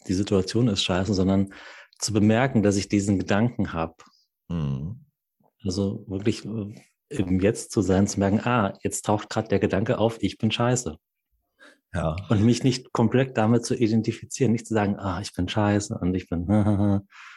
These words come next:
Speaker 1: sondern, ah, ich, ich hab grad den Gedanken, da taucht ein Gedanke auf, ich bin scheiße. Und schon, dann hab ich ja schon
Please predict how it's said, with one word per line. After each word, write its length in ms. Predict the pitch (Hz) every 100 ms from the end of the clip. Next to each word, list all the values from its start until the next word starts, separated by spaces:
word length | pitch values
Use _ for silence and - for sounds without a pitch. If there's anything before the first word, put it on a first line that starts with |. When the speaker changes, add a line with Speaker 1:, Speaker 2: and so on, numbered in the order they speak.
| - - _ _ _
Speaker 1:
sondern, 300 | 107 107 107
ah, 180 | 131 127
ich, 260 | 113 - - _
ich 260 | - - - _ _ _ _ -
hab 220 | 127 123
grad 220 | - 107
den 80 | 113
Gedanken, 320 | 117 143 160
da 60 | 107
taucht 260 | - 135 135
ein 40 |
Gedanke 300 | 120 147 -
auf, 280 | 135 135 - - _ _ _ _ _ _ _ _ _ _ _ _ _ _ _ _ _ _ _
ich 260 | - 113 -
bin 120 | 127
scheiße. 460 | 135 139 123 - 101
Und 320 | 101 104 -
schon, 380 | - 117 113 113 - - - -
dann 160 | 107
hab 100 | 113
ich 100 | 143
ja 80 | 143
schon 420 | 135 131 123 123